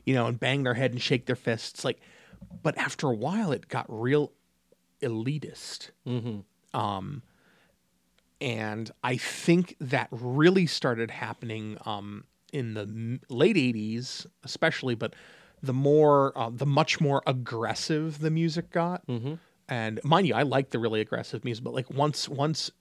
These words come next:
Speaker 1: you know, 'cause you had, like, you know, you, you had your first generation of metal, which is kinda like your, your, your Black Sabbath, your, your Led Zeppelins, your, your Motorheads, your A C D Cs, your new wave of British heavy metal as well, all that stuff.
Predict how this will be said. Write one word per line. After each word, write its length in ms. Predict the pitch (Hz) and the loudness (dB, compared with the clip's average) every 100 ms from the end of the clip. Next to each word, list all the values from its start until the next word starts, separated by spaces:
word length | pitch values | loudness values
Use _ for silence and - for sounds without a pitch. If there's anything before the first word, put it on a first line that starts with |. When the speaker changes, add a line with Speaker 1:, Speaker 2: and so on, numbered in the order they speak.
| _ - _ | _ -20 _
Speaker 1:
you 120 | 123 | -8
know, 60 | 123 | -8
'cause 160 | - 135 | -6 -4
you 60 | |
had, 200 | 131 143 127 | -2 -2 -2
like, 220 | 120 - | -4 -2
you 80 | 131 | -4
know, 60 | |
you, 180 | 113 180 | 0 0
you 140 | 185 | 6
had 180 | 175 170 | 6 6
your 60 | 156 | 2
first 320 | - 151 - | 2 0 2
generation 480 | 131 123 117 - 110 | 0 0 -2 -4 -10
of 100 | 107 | -8
metal, 300 | 110 104 107 | -8 -6 -8
which 160 | 104 | -8
is 80 | 107 | -10
kinda 200 | - 113 | -10 -10
like 220 | 104 101 | -10 -10
your, 120 | - 101 | -12 -10
your, 300 | 107 101 - _ _ _ | -10 -12 -14 _ _ _
your 80 | - | -8
Black 240 | 104 107 - | 0 0 0
Sabbath, 500 | - 101 104 - - | -6 -6 -6 -10 -10
your, 200 | 104 101 | -10 -8
your 200 | 113 104 | -10 -8
Led 220 | 104 117 113 | -4 -4 -2
Zeppelins, 580 | 113 - 107 104 104 | -6 -6 -10 -8 -8
your, 220 | 110 104 104 | -8 -8 -6
your 180 | 107 107 | -6 -4
Motorheads, 500 | 120 110 104 110 104 | -2 -2 -2 -4 -6
your 100 | 107 | -8
A 80 | |
C 140 | 107 110 | -6 -8
D 140 | 104 | -8
Cs, 240 | 101 107 101 | -10 -10 -8
your 100 | 107 | -6
new 160 | 117 113 | -4 -2
wave 160 | 107 | -4
of 80 | 104 | -6
British 300 | 117 107 - | -8 -8 -8
heavy 180 | 123 110 | -8 -6
metal 280 | 98 113 104 | -8 -12 -12
as 100 | - | 2
well, 200 | 143 127 | 4 4
all 120 | 107 | 4
that 200 | 117 120 | 0 -2
stuff. 260 | - 107 | -2 -6